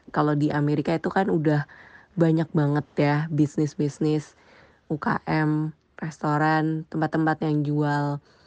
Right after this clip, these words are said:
eh, makanan-makanan vegan, bahan-bahan vegan itu udah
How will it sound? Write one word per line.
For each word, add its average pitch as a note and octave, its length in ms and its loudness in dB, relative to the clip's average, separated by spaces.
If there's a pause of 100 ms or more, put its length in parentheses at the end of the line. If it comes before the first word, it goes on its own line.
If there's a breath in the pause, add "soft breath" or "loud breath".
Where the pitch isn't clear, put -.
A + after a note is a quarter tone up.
(460 soft breath)
eh, F3 140 -4
makanan-makanan D#3 1120 0
vegan, D#3 640 2
bahan-bahan D3+ 480 0
vegan D#3+ 240 0
itu F3+ 240 2
udah C#3+ 240 0